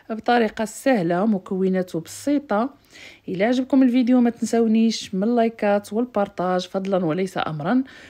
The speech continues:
وهنا غادي ندوزو للطريقة والمقادير. كيما شفتوا هنايا عندي هاد البسكوي لي، لي بودواغ، آه، وعندي ثلاثة ديال البيضات خرجتهم من الثلاجة تيكونوا باردين،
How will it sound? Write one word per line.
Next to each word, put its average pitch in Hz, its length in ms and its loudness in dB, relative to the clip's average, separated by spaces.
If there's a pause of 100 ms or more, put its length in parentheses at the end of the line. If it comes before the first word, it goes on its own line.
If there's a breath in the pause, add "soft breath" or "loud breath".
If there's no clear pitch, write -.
(180 loud breath)
وهنا 254 280 2
غادي 220 180 2
ندوزو 208 460 0
للطريقة 196 920 -4
والمقادير. 175 760 -4 (640 soft breath)
كيما 262 200 4
شفتوا 285 240 0
هنايا 247 300 6
عندي 226 300 2
هاد 208 100 -2
البسكوي 220 600 -4
لي، 185 680 -2
لي 254 180 -2
بودواغ، 196 540 0 (680 loud breath)
آه، 208 440 4
وعندي 226 380 0
ثلاثة 220 320 0
ديال 208 240 2
البيضات 185 540 -2
خرجتهم 208 440 -6
من 202 60 -2
الثلاجة 190 440 -4
تيكونوا 196 460 -6
باردين، 208 1000 0